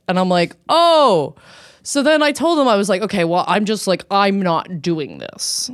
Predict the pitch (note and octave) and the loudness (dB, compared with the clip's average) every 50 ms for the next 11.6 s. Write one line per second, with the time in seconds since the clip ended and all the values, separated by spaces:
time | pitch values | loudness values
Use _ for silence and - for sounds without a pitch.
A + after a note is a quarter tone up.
0 | D4 - - F3 E3 E3+ D#3 D#3+ F3 D#3+ D#3 D#3+ D#3+ D#3 - - F3+ E3 F#3+ G#3+ | -10 -6 -2 -2 0 0 0 -2 -2 -2 -2 -2 -2 -2 -2 -4 -4 -2 -2 -2
1 | G#3+ - G3 G3 F#3+ F#3 F3+ F3 E3 D#3 - - D#3 E3+ E3 D#3 D3+ D3+ D3+ D3+ | -2 -2 0 0 0 0 0 0 -2 -2 -2 -4 -6 -4 -4 -4 -4 -4 -4 -6
2 | D3 C#3+ C#3+ C#3 - - E3+ D3+ - E3 D#3+ F3 F3+ E3+ E3+ E3+ D#3+ D3+ D3+ D3+ | -4 -6 -6 -6 -8 -8 -8 -8 -8 -6 -4 -4 -2 0 0 -2 -2 -2 -2 -2
3 | D3 D3 C#3 - - D3+ - - D3+ D3+ D3+ D3 C3+ C#3 C#3 B2+ C3+ C3 - - | -2 -2 -4 -6 -8 -10 -8 -8 -6 -6 -6 -6 -6 -6 -6 -6 -8 -8 -8 -6
4 | E3+ E3 - - F#3 F3 E3 - - - - - - - - - - D#4 F4+ F#4+ | -4 -4 -4 -2 -2 -2 -2 -4 -8 -20 -20 -20 -20 -20 -12 -6 -2 -2 0 0
5 | F4+ E4 D4+ - - - G3+ G3 F#3+ F3+ F3+ F3+ F3 F#3 F3 E3 D#3 D#3 E3 - | 0 -2 -4 -2 -2 -2 0 0 -2 -2 -4 -4 -4 -4 -2 -2 -2 -2 -2 -4
6 | E3+ E3 D#3 E3+ D3+ D#3+ D3+ C#3 C#3 C3+ C#3+ D3 D3 C#3 C#3 C3 C3+ C3 C#3 D3 | -6 -6 -4 -4 -4 -4 -4 -4 -4 -4 -4 -6 -6 -6 -6 -6 -6 -6 -6 -6
7 | - - - D#3 D3+ D3+ - E3+ E3 E3 - - A#3 A#3 A#3 - - - F3+ G3 | -6 -4 -4 -2 -2 -2 -4 -4 -4 -4 -2 0 0 0 0 0 -2 -2 -2 0
8 | G3 F#3 F#3 - F#3 G3 G3 - F#3 F#3+ - - G3+ G#3 G3+ F#3+ F#3 F#3 F#3 F#3+ | 0 -2 -2 -2 -2 0 0 0 -2 -4 -4 -4 -4 -4 -2 -2 0 0 0 0
9 | A3 A3+ A3+ G#3+ G#3 G3 F#3 F3 D#3+ D3+ C#3+ D3 - C3+ G2+ - A#2+ - - - | 2 2 2 2 2 2 0 0 -2 -2 -4 -4 -6 -8 -6 -6 -8 -8 -6 -4
10 | - F3+ D#3+ E3+ F3+ E3+ F3 F3 F3 F#3 F#3+ F#3+ F#3 F3+ D#3+ E3+ E3+ D#3+ - D#3 | -4 -2 0 0 0 0 0 0 0 0 0 0 2 2 0 0 -2 -4 -6 -6
11 | C#3+ - - D#3+ E3+ E3 D#3 D#3+ D3+ - - | -8 -8 -10 -8 -8 -6 -6 -6 -8 -10 -14